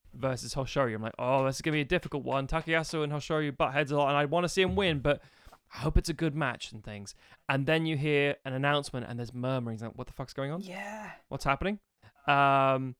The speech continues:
Speaker 1: and it was then, like, you can hear certain words you pick up and recognize and go, "Wait, wait, wait, what, what is happening? What is going on?"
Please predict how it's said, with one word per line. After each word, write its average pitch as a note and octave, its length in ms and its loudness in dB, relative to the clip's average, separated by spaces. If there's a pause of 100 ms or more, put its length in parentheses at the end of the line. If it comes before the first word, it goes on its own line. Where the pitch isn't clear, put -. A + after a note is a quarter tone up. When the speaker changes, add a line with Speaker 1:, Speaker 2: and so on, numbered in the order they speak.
(680)
Speaker 1:
and C3+ 760 2 (1200)
it C#3+ 200 0
was C3+ 240 0
then, C3+ 380 2
like, B2+ 340 -2 (320)
you B2+ 80 -10
can B2+ 100 -4
hear C3 100 0
certain B2+ 280 -2
words B2 240 0
you B2+ 100 -4
pick - 200 4
up C3 140 -6
and C3+ 80 -4
recognize B2 300 0
and A#2+ 60 -4
go, B2 180 -2
"Wait, A#2+ 420 2
wait, A#2 280 4
wait, A2+ 260 2
what, A#2+ 260 0
what C3 180 4
is C3 120 2
happening? A2 580 2
What C3+ 160 4
is B2+ 80 0
going C3 280 4
on?" A#2 260 2